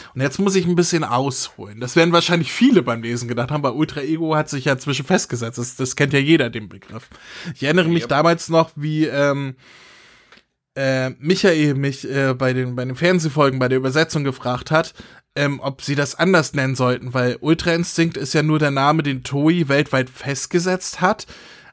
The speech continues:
Speaker 1: Aber im Original sagen sie ja hier, ähm, äh, Migake no Gokui oder so.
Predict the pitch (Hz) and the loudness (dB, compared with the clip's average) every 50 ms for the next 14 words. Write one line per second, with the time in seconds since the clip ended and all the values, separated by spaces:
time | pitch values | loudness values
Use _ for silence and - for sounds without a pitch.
0 | _ _ - - 127 139 151 151 156 156 151 151 - _ 156 147 151 143 143 143 | _ _ -2 2 4 4 4 6 6 6 4 4 2 _ -2 -2 0 0 -2 -4
1 | 139 135 - - 147 147 135 147 139 135 127 135 156 175 170 175 165 170 175 160 | -6 -8 -6 -4 -4 -2 -2 -2 -2 0 2 2 2 2 2 0 -2 -2 -2 -4
2 | 151 170 165 160 156 156 156 151 147 151 156 151 147 147 147 143 127 - 135 135 | -2 0 0 2 4 4 2 2 0 0 2 2 4 4 4 4 2 0 2 2
3 | 135 135 131 131 131 127 - _ _ _ _ _ _ _ _ _ _ _ _ _ | 2 2 0 -2 -6 -8 -10 _ _ _ _ _ _ _ _ _ _ _ _ _
4 | _ _ _ _ _ _ _ _ - - - - 131 135 139 131 127 127 127 123 | _ _ _ _ _ _ _ _ -20 -20 -14 -6 -2 2 2 4 4 4 2 2
5 | 123 110 - - _ _ _ _ _ _ _ _ _ _ _ _ _ _ _ _ | 0 -4 -8 -12 _ _ _ _ _ _ _ _ _ _ _ _ _ _ _ _
6 | _ _ _ _ _ _ _ - 135 135 139 143 135 139 139 156 175 175 - - | _ _ _ _ _ _ _ -14 -8 -6 -6 -2 0 2 4 4 4 2 -2 -4
7 | - 170 165 160 156 156 151 147 139 147 147 147 135 - 156 135 127 - - 156 | -2 0 2 4 4 4 2 2 0 0 -2 -2 -2 -2 -6 -6 -6 -2 2 4
8 | 160 156 135 117 110 98 104 - 107 110 110 104 98 104 - | 4 4 4 2 0 -2 -4 -6 -6 -8 -8 -10 -10 -12 -14